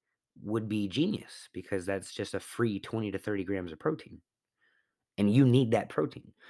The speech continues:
You need that for muscle retention, but you, listening to this, also need to build more muscle. You build a little bit more muscle, you'll be able to eat more, or you'll just naturally be leaner. Muscle is a beautiful thing. Protein powder is a huge helper in building muscle.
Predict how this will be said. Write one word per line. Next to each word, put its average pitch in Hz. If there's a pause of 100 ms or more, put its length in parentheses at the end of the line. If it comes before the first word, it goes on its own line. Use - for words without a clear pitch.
(180)
You 135
need 151
that 123
for 120
muscle 117
retention, 104
but -
you, 113
listening 95
to 87
this, 92
also 110
need 101
to 92
build 98
more 87
muscle. 98 (260)
You 104
build 135
a 135
little 143
bit 123
more 107
muscle, 110
you'll 101
be 104
able 98
to 85
eat 139
more, 101
or 156
you'll 139
just 120
naturally 120
be 98
leaner. 90 (540)
Muscle 143
is 107
a 92
beautiful 107
thing. - (260)
Protein 202
powder 107 (1080)
is 120
a 123
huge 113
helper - (580)
in 104
building 101
muscle. 90